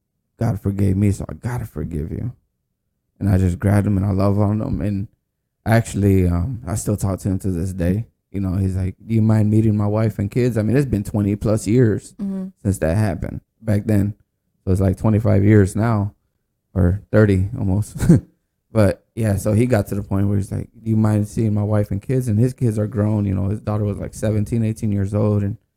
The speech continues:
Speaker 1: I met his wife and I said, "I'm proud of you, man." I was like, "Just know that you're forgiven, man. Like, the guy that you once were, you're no more.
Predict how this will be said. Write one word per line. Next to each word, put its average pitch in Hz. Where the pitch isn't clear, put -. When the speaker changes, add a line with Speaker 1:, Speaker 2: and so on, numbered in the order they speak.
Speaker 1:
I 107
met 110
his 101
wife 101
and 92
I -
said, 107
"I'm 98
proud 113
of 98
you, 98
man." 98
I 95
was 95
like, 82
"Just 110
know 107
that 95
you're 98
forgiven, 92
man. 90
Like, -
the 110
guy 113
that 107
you 110
once 104
were, 110
you're 98
no 98
more. 92